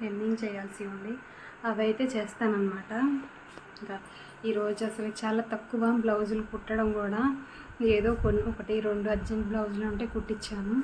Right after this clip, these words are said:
ఇంక ఇప్పుడు హెమ్మింగ్ చేయాల్సినవి చాలా ఉండే, అవన్నీ చేయాలన్నమాట. వీడియో నచ్చితే కంపల్సరీగా లైక్ చేయండి, మన ఛానల్ని సబ్స్క్రైబ్ చేసుకోండి.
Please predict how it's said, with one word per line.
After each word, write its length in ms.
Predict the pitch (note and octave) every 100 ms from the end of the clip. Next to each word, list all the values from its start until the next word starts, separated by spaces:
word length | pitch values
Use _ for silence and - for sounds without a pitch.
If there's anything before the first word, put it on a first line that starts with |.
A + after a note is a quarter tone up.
| -
ఇంక 140 | G#3+ G3+
ఇప్పుడు 260 | G3 F#3+ F#3 F#3 - - - - - - - - -
హెమ్మింగ్ 400 | - A#3+ B3 B3+ B3+
చేయాల్సినవి 720 | A#3 A3+ A3+ A#3 A#3+ B3+ C#4+
చాలా 420 | C4+ A3 G#3+ A3+
ఉండే, 300 | A#3 G#3+ G#3+
అవన్నీ 320 | G#3+ G#3 A3 A3
చేయాలన్నమాట. 680 | A3 A3 A3+ A3 G3+ G3 -
వీడియో 360 | A#3 G#3+ G#3 A#3
నచ్చితే 360 | A3+ - -
కంపల్సరీగా 800 | A#3+ A3 G3+ A3+ A3+ A3+ G#3+ A3
లైక్ 380 | A3+ G#3 - A#3
చేయండి, 220 | G#3+ G#3
మన 220 | G#3+ G#3
ఛానల్ని 500 | G#3 A3+ G#3+ G#3 G#3+
సబ్స్క్రైబ్ 640 | A3 - - - A3 - G#3
చేసుకోండి. 720 | - - G#3 G3+ G3 G#3